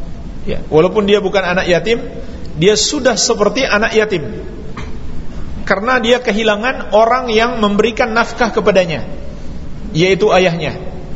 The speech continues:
Ya, itu makna yatim. Pada asalnya makna yatim seperti itu. Seorang anak yang kehilangan orang yang seharusnya memberikan nafkah kepadanya.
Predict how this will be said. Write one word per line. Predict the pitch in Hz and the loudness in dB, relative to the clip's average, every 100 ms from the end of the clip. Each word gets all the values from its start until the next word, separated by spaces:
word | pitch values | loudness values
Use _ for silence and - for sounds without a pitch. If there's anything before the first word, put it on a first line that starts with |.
| - - - | -8 -10 -6
Ya, | - 120 - - - | 0 0 -2 -8 -2
itu | 175 269 | 0 2
makna | 233 208 208 233 - - 196 | 2 2 2 0 -4 -4 2
yatim. | 208 233 202 135 123 - - - - | 2 2 -4 -6 -8 -10 -10 -8 0
Pada | 185 196 | 2 2
asalnya | 180 196 202 226 | 2 0 0 0
makna | 208 190 | 0 2
yatim | 190 180 220 - - - - | 4 4 0 -6 -8 -10 -2
seperti | - 208 151 185 165 | 2 4 4 2 0
itu. | 117 - - - - - - - - - - - - - - - | -2 -6 -10 -10 -10 -10 -10 -10 -10 -10 -10 -10 -10 -10 -6 -2
Seorang | - 196 214 190 | 2 4 2 2
anak | 202 254 - 202 | 0 -2 -2 0
yang | 220 214 196 | 2 0 0
kehilangan | 214 214 208 196 220 285 285 - - - - - - - | 2 4 4 2 0 -2 -4 -8 -10 -10 -10 -8 -10 -2
orang | 220 226 240 262 240 | 4 4 4 0 0
yang | 220 220 | 0 2
seharusnya | 208 220 214 214 226 220 262 285 - - - | 2 2 2 0 0 2 2 2 -4 -10 0
memberikan | 190 214 214 254 247 220 | 2 4 2 2 0 2
nafkah | 214 208 - 226 | 0 0 0 0
kepadanya. | 226 202 180 165 139 | 0 0 2 0 -2